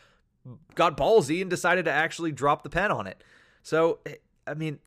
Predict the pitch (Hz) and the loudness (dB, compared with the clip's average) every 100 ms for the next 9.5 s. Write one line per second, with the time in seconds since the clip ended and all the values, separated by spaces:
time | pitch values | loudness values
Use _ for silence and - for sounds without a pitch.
0 | - 131 127 147 180 - - - 156 156 | -16 -8 2 4 4 0 -8 -2 -2 -2
1 | 175 165 185 185 _ - 170 160 160 175 | -8 -8 -10 -14 _ -8 -2 2 4 4
2 | 170 - _ _ _ 156 170 196 202 175 | 0 -12 _ _ _ -4 2 2 2 0
3 | 196 185 - - 175 151 127 135 - _ | -4 -6 -8 -8 -6 -6 -6 -8 -10 _
4 | _ _ _ 139 175 185 - 165 160 151 | _ _ _ 0 2 2 0 0 0 0
5 | 120 - 110 101 107 104 151 139 147 143 | -10 -8 -12 -12 -14 -12 -8 -2 -2 0
6 | 135 - 127 123 - 123 107 _ - 120 | -2 2 0 0 -8 -10 -10 _ -14 -4
7 | 160 143 147 123 143 127 127 139 127 208 | 0 0 0 -4 -2 0 2 2 2 2
8 | 202 135 123 143 170 143 120 104 104 92 | 0 -2 0 4 4 4 0 -10 -12 -8
9 | 104 98 170 - | -8 -8 -12 -14